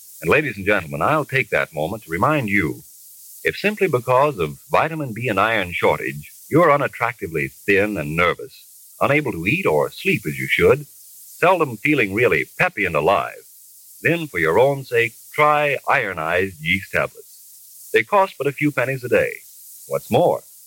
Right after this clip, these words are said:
they're sold on a money-back basis. Listen, if you don't quickly begin to eat and sleep better,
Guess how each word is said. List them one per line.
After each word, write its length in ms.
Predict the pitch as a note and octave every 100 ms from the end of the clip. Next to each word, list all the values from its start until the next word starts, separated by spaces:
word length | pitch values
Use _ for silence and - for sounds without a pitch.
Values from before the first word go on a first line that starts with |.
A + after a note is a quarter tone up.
| -
they're 180 | D2+ D2
sold 440 | - E3+ D3 D3+
on 120 | F#2 D2
a 80 |
money-back 640 | C#2+ E2 C3+ F#3+ A#2+ A#2+ -
basis. 880 | G#2 E2+ - - - - - - - -
Listen, 1040 | - - - - - - - - - E3
if 120 | -
you 120 | G3 A#3
don't 240 | F3 F3+ -
quickly 320 | - - -
begin 300 | G#2 F2+ G#2
to 220 | F2 D2+ -
eat 220 | B2+ G3
and 180 | G#2 E2
sleep 320 | - G3 -
better, 360 | F#3 F#2 D3+